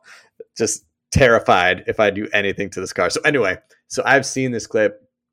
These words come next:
too many times. So basically what was happening is we were on offense. And yes,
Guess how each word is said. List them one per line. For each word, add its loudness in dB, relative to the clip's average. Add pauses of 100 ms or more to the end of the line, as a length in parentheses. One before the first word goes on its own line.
(140)
too -2
many -2
times. -8
So -6
basically 4
what 8
was 4
happening 6
is -6
we 2
were 4
on 2
offense. -2
And -8
yes, -2